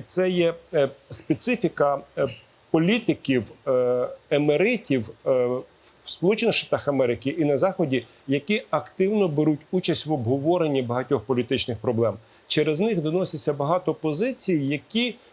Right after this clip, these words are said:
потім використовуються діючими політиками. Так ось, останнє його інтерв'ю, яке я читав в суботу, е, е, і воно стосувалося, власне, України,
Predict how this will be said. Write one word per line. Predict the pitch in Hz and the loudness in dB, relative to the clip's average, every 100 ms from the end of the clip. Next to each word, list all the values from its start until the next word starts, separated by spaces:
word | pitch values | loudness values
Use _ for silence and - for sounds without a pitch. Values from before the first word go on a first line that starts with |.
| _ | _
потім | 196 233 233 190 | 0 0 2 2
використовуються | 156 165 175 156 - 247 240 190 151 123 - 127 - - | 2 2 2 0 0 -2 2 4 2 0 0 -2 -4 -10
діючими | 131 160 208 170 143 127 | 0 2 2 2 2 0
політиками. | 110 123 120 90 113 117 | 0 0 0 -2 -6 -2
Так | 175 175 | -2 0
ось, | 190 - | 0 0
останнє | 170 165 226 | -2 0 2
його | 233 190 | 2 4
інтерв'ю, | 202 - 185 180 | 2 2 2 2
яке | 160 - 175 151 | 0 0 0 2
я | 147 | 0
читав | 101 - 143 131 | -2 -2 0 0
в | 117 | -2
суботу, | - 156 247 - 175 - - - - | -2 0 0 0 0 0 -6 -20 -4
е, | - 143 143 147 | 0 2 0 -2
е, | 175 160 - | -2 -2 0
і | 175 160 | 2 4
воно | 147 165 | 4 2
стосувалося, | 190 156 - 170 147 123 143 143 | 2 0 0 2 2 2 0 0
власне, | 131 - 147 - 151 | -2 -2 -2 0 -2
України, | 143 175 196 269 294 175 | -2 0 0 2 2 2